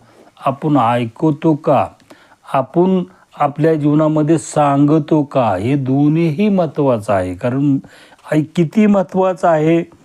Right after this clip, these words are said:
कारण हा तुमच्या जीवनामध्ये पायाच आहे. जर तुमचा पायाच कच्चा असेल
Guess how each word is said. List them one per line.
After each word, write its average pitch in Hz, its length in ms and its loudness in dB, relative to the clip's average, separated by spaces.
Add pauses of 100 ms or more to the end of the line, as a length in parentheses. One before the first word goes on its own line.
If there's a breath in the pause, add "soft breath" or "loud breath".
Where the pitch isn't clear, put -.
(240 loud breath)
कारण 165 240 0
हा 143 220 0
तुमच्या 143 440 0
जीवनामध्ये 131 560 -4
पायाच 120 720 -2
आहे. 90 300 -4 (540 loud breath)
जर 165 80 2 (120)
तुमचा 180 280 0
पायाच 147 720 0
कच्चा 175 420 -2
असेल 147 420 0